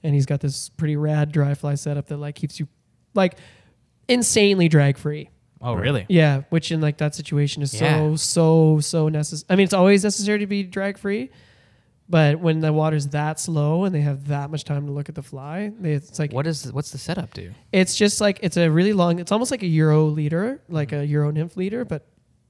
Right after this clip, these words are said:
Speaker 1: it's, like, a tapered down with ma-, like, very fine maxima,
Speaker 3: Mm-hmm.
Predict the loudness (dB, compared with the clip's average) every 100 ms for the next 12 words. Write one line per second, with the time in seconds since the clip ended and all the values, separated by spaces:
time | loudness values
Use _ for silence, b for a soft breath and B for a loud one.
0 | _ _ _ -20 -8 -6 -4 -4 -4 -2
1 | -2 0 0 0 -6 -6 -2 0 -2 -2
2 | -6 -8 -16 -8 -8 -6 -4 -4 -4 -4
3 | -4 -6 -8 _ _ _ _ _ -12 -6
4 | -4 -4 -6 -12 -10 -8 -8 B B